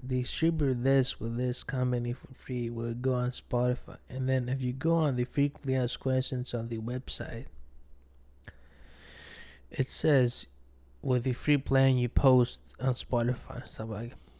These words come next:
you know, even with the Warcraft video that I mentioned ear-, earlier, th-, there was an ins-,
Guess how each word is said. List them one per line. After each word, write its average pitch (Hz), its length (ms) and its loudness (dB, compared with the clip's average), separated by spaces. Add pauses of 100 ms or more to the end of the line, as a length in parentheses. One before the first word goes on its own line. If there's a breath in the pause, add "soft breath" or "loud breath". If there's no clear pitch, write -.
(1800 loud breath)
you 131 100 -4
know, 135 180 -2
even 165 320 4
with 147 160 8
the 131 100 4
Warcraft 131 680 4 (220 loud breath)
video 127 420 6
that 120 160 4
I 113 80 0
mentioned 123 560 2
ear-, 123 340 2
earlier, 123 640 0 (1600 soft breath)
th-, - 220 -12
there 135 140 2
was 127 240 2
an 131 120 6
ins-, 127 240 4